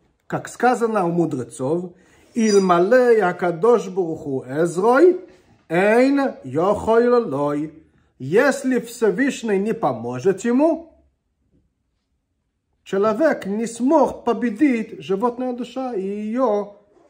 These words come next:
Ецер, плохой Ецер. А, а,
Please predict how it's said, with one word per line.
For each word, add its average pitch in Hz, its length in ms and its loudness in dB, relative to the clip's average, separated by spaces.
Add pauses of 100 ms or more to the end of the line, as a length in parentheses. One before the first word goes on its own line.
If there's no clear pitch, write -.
(200)
Ецер, 196 800 -2 (500)
плохой 254 340 0
Ецер. 233 280 -4 (2750)
А, - 60 -16
а, - 240 -20